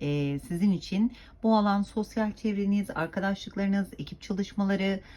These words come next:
projeleriniz, dernek ve topluluklarla alakalı, hayalleriniz, hedeflerinizle alakalı, umutlarınızla alakalı, e, alan aslında. Şimdi Mars'ın burada ilerlemesi demek sosyal ilişkilerinizde daha aktif, cesur ve mücadeleci bir tavır sergilemeniz anlamına geliyor.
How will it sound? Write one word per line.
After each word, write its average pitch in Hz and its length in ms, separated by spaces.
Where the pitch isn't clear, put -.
projeleriniz, 196 760
dernek 202 340
ve 202 80
topluluklarla 196 600
alakalı, 143 500
hayalleriniz, 180 800
hedeflerinizle 180 580
alakalı, 151 600
umutlarınızla 180 720
alakalı, 139 600
e, 190 260
alan 175 400
aslında. 113 500
Şimdi 147 200
Mars'ın 202 400
burada 302 140
ilerlemesi 277 580
demek 254 300
sosyal 226 440
ilişkilerinizde 180 720
daha 160 300
aktif, - 440
cesur 160 440
ve 147 100
mücadeleci 185 800
bir 208 160
tavır 175 300
sergilemeniz 135 720
anlamına 127 360
geliyor. 117 380